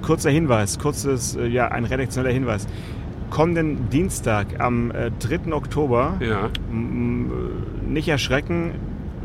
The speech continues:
Speaker 1: wir erscheinen dann erst wieder am Mittwoch, den vierten Oktober. Am dritten Oktober wird man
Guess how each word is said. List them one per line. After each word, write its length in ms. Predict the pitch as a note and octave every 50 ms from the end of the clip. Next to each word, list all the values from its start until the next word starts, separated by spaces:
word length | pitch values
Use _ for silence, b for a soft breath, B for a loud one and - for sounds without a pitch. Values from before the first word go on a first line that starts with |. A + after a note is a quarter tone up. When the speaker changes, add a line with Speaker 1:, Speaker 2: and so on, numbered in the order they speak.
| A#2 G2+
Speaker 1:
wir 160 | A2 C#3 D#3+
erscheinen 420 | D#3+ D#3 - - - C#3+ D3+ D#3 D3+
dann 140 | D3 C#3 C#3
erst 320 | - C3+ C#3 - - - - - - - - -
wieder 180 | A#2+ C3 C#3 C3+
am 80 | B2+ B2+
Mittwoch, 280 | C#3 C3+ C#3+ C#3 B2+
den 140 | - C3 A#2+
vierten 460 | - - - - D3 D3+ C#3+ B2 A#2+
Oktober. 460 | A2+ E2+ D#2+ - A2+ A2 B2 C3+ D3 C3 B B B B B B -
Am 200 | A#2+ A#2+ A#2 G#2
dritten 360 | - A#2 G2+ C#3+ - - - E3
Oktober 460 | C#3+ - D3 D3 C#3 C#3 C#3 C#3 - - - - - - - C3+ A2+ G#2
wird 220 | A#2+ C#3 B2+ -
man 300 | - D3 C#3+ C#3+ C#3+ D3